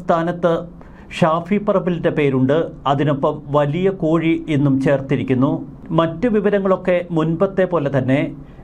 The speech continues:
രാഹുലിനോട് കടുത്ത വിരോധമുള്ളവരാണ് ഈ പേജ് എഡിറ്റ് ചെയ്തത് എന്ന് വ്യക്തം. ആർക്കും എഡിറ്റ്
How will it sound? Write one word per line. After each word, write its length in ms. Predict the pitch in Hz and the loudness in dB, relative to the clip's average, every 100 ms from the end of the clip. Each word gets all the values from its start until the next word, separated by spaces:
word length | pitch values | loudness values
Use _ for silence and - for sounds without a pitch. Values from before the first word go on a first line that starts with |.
| - | 0
രാഹുലിനോട് 520 | 139 147 170 160 165 165 160 | 2 2 0 2 0 2 0
കടുത്ത 400 | 151 175 208 175 160 | 0 -2 -2 -2 -2
വിരോധമുള്ളവരാണ് 920 | 160 170 185 196 175 175 175 160 160 156 - | 0 2 2 2 0 0 2 0 0 -4 -4
ഈ 40 | 156 147 | -4 0
പേജ് 240 | 160 143 151 | -2 2 2
എഡിറ്റ് 320 | 156 151 190 180 | 0 0 -2 0
ചെയ്തത് 340 | 160 151 143 139 151 | 0 0 0 0 2
എന്ന് 140 | 131 120 | 2 2
വ്യക്തം. 300 | - 135 131 - - 170 | 0 0 0 -2 0 2
ആർക്കും 320 | 202 196 226 220 190 180 | 2 2 0 0 2 2
എഡിറ്റ് 320 | 185 190 220 | 2 0 -2